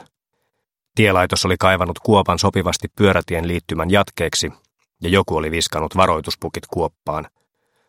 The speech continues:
Tytön kasvoja oli paikkailtu neljäntoista tikin verran, ja hän tarvitsi uudet etuhampaat. Jonasson oli ommellut myös yhden peukalon suikaleen, jonka innokas kotinikkari oli onnistunut höyläämään irti.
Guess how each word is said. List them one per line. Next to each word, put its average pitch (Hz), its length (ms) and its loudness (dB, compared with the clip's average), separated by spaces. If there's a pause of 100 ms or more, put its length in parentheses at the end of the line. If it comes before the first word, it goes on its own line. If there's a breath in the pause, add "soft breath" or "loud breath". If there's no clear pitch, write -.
(120)
Tytön 107 260 4
kasvoja 90 420 2
oli 82 120 -2
paikkailtu 82 520 0
neljäntoista 82 640 -2
tikin 87 320 -4
verran, 85 480 0 (160)
ja 87 120 -4
hän 85 120 -4
tarvitsi 87 420 -2
uudet 87 260 -2
etuhampaat. 78 640 -4 (920)
Jonasson 92 500 2
oli 90 120 0
ommellut 95 400 2
myös 98 220 2
yhden 95 240 0
peukalon 92 460 2
suikaleen, 80 600 -2 (420)
jonka 85 180 -2
innokas 85 380 -2
kotinikkari 78 720 -4 (300)
oli 80 180 -2
onnistunut 80 500 -6
höyläämään 80 560 -2
irti. 85 320 -6